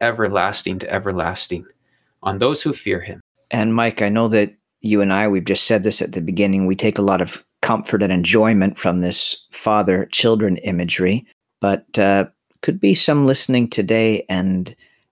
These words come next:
Speaker 2: they feel some uneasiness, uh, about that, or they experience an inner resistance based on their own experience. So what can you say to them?
Speaker 1: Well, the Lord's given me awareness of maybe two kinds of Christians for whom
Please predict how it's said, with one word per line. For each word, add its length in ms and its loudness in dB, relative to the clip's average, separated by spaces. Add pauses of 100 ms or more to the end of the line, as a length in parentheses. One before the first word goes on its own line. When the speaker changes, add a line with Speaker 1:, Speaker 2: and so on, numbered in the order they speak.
Speaker 2:
they 280 0
feel 280 2
some 280 2
uneasiness, 1080 0 (380)
uh, 160 -6
about 440 -2
that, 260 0
or 80 0
they 200 2
experience 680 0
an 140 -2
inner 480 0
resistance 1000 0
based 440 -2
on 120 0
their 180 2
own 180 2
experience. 720 -2
So 400 -2
what 260 -2
can 160 0
you 100 2
say 220 2
to 140 -4
them? 240 -2 (280)
Speaker 1:
Well, 280 0
the 120 0
Lord's 340 2
given 260 0
me 100 2
awareness 500 2
of 100 -2
maybe 340 0
two 320 0
kinds 360 -2
of 80 -8
Christians 460 -4
for 160 -6
whom 440 -4